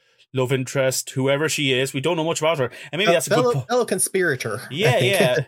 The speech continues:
Speaker 2: <laughs>
Speaker 1: Um, and honestly, in a way, I actually like that we don't know much about either of them, uh, relationship-wise
Speaker 2: Mm-hmm.
Speaker 1: or personship-wise. Like, they're a mystery,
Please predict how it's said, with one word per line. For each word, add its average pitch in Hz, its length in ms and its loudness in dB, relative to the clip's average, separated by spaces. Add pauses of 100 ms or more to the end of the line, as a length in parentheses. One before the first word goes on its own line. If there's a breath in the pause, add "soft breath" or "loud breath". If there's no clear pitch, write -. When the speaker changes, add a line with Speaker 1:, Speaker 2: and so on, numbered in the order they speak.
(340 loud breath)
Speaker 2:
<laughs> 139 320 0
Speaker 1:
Um, 139 140 -6 (680)
and 156 100 0
honestly, 240 380 0
in 175 100 0
a 185 60 0
way, 139 400 0
I 127 100 2
actually 143 300 0
like 127 220 0
that - 100 -4
we 131 80 -4
don't 131 180 -2
know 127 140 -2
much 127 180 -2
about 131 280 -2
either 190 300 0
of 180 100 -6
them, 113 480 -4 (300)
uh, 135 160 4
relationship-wise - 840 -2
Speaker 2:
Mm-hmm. - 60 -4
Speaker 1:
or 131 180 -10
personship-wise. 123 1040 -2
Like, 104 220 -4 (360 loud breath)
they're 127 180 0
a 117 40 0
mystery, 127 540 -4